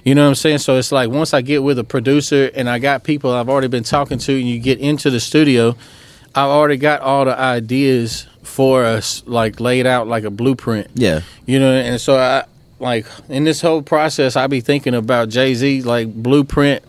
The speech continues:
Speaker 1: in the, in the, in the way that he, you, you map it out. You know what I'm saying? And,
Speaker 2: Yeah.
Speaker 1: it's, and the big thing about me, bro, is I believe in, um,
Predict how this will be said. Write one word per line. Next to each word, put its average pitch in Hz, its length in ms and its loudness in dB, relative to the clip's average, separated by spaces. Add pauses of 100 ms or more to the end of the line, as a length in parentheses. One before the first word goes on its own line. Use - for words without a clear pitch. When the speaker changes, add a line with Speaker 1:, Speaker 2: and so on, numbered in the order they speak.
(160)
Speaker 1:
in 117 200 -2
the, 110 320 -6
in 117 180 -2
the, 110 160 -4 (420)
in 120 120 0
the 113 80 0
way 139 240 2
that 127 320 0 (240)
he, 127 140 -6 (480)
you, 131 120 -2
you 139 240 -2
map 147 320 2
it 131 100 0
out. 135 240 0
You 135 120 0
know 156 40 4
what 156 40 2
I'm 139 40 0
saying? 156 260 0
And, 147 140 2
Speaker 2:
Yeah. - 60 2
Speaker 1:
it's, 156 240 0 (320)
and 135 160 4
the 127 60 2
big 175 240 2
thing 180 240 4
about 156 260 2
me, 165 160 2
bro, 160 220 4
is 139 120 4
I 123 120 4
believe 135 580 2
in, 127 260 2
um, 110 500 -4